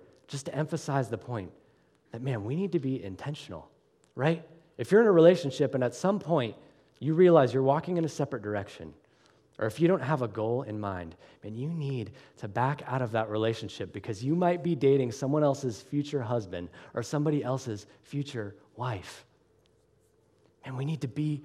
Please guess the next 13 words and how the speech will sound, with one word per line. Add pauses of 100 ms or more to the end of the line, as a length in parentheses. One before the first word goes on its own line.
(280)
intentional (540)
with
who (300)
we
date.
And
I
don't
know
your
particular
story, (340)
uh,